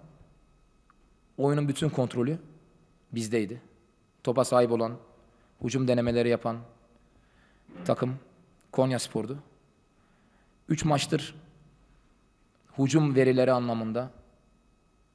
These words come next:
takımımda çok büyük gelişme var. Ceza sahasında topla buluşmalar, şut sayıları, önceki dönemlere göre hücumsal anlamda etkinliğimiz,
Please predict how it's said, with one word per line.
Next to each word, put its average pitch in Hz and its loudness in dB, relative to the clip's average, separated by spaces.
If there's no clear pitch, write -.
takımımda 127 0
çok 127 -4
büyük 127 -2
gelişme 120 -2
var. - -10
Ceza 117 0
sahasında 117 -4
topla 117 -6
buluşmalar, 117 -6
şut - -4
sayıları, 117 0
önceki 120 -2
dönemlere 117 0
göre 117 -2
hücumsal 131 2
anlamda 117 2
etkinliğimiz, 117 -6